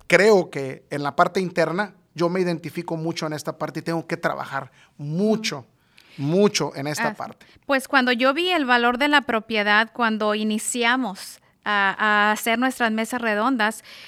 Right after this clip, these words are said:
Speaker 2: eh, yo lo vi más como algo más externo.
Speaker 1: Ajá.
Speaker 2: Y no lo había visto como ahora, lo estamos viendo que es también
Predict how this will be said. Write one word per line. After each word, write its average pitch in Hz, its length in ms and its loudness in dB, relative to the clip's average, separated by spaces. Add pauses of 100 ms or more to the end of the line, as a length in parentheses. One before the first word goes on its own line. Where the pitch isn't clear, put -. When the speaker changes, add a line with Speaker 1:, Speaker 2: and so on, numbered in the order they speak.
(140)
Speaker 2:
eh, 254 200 2
yo 262 200 4
lo 311 180 4
vi 285 180 0
más 262 320 2
como 240 320 0
algo 233 240 2
más 240 300 -2
externo. 220 760 -2 (460)
Speaker 1:
Ajá. 117 360 -12
Speaker 2:
Y 233 360 -2
no 233 160 0
lo 302 100 0
había 277 280 0
visto 254 440 -4
como 214 300 -2
ahora, 220 420 2
lo 220 100 -2
estamos 226 420 -4
viendo 226 340 -4
que 208 180 -2
es 226 160 -6
también 220 500 -2